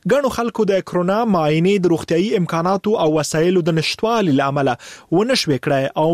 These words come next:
مړینې هم د ټولنیزو ناسمو دودونو په سبب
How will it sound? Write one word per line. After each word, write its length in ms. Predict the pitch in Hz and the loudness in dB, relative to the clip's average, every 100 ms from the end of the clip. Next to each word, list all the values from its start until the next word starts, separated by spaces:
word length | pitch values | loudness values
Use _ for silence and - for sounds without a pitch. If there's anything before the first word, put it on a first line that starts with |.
| 170 | 2
مړینې 280 | 208 233 208 | 2 0 0
هم 100 | 220 226 - - - 180 | 0 -2 -8 -14 -4 0
د 240 | 196 190 - | 2 2 0
ټولنیزو 520 | 175 180 208 214 214 196 | 0 2 0 0 0 2
ناسمو 500 | 175 165 - 254 214 151 | 0 -2 -2 0 0 2
دودونو 300 | 156 233 175 | 0 0 -2
په 120 | 131 139 | -4 -4
سبب 360 | 143 175 - | -2 -4 -6